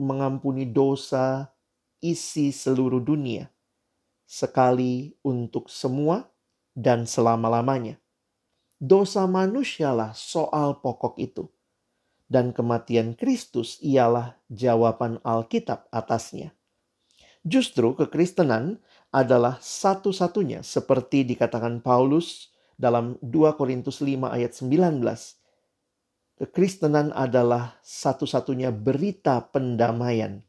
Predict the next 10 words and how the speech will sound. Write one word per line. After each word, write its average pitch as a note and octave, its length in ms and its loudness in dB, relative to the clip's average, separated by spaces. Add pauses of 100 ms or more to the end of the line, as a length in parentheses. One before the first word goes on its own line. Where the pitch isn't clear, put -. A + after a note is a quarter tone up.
(440)
Suatu - 480 2
Injil, D#3 640 2 (400)
yaitu B2+ 560 0
kabar F3 480 4
kesukaan C#3+ 800 -4
tentang B2+ 560 -4
pekerjaan D3 880 0
Allah G#2+ 320 -2 (480)
dalam F3+ 480 2
Kristus - 720 -6